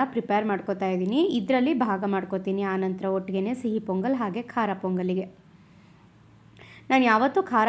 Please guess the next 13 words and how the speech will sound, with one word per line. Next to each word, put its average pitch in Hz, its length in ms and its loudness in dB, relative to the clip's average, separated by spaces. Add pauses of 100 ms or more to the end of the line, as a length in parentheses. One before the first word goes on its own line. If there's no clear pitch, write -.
(100)
ಪೊಂಗಲ್ಗೂ 240 380 0
ಅಷ್ಟೇ 220 260 -2
ಹಾಲು 214 460 0
ಹಾಕ್ತೀನಿ, 220 500 -2
ಒಂದು 214 260 0
ಲೋಟ 190 240 0
ಆಗುವಷ್ಟು. 190 920 -2
ಕ್ರೀಮಿಯಾಗಿ 247 680 0
ಚೆನ್ನಾಗಿ 220 520 -2
ಟೇಸ್ಟ್ 220 420 -2
ಕೊಡುತ್ತೆ 196 380 -4
ಖಾರ 196 300 -4
ಪೊಂಗಲ್ಲು. 190 680 0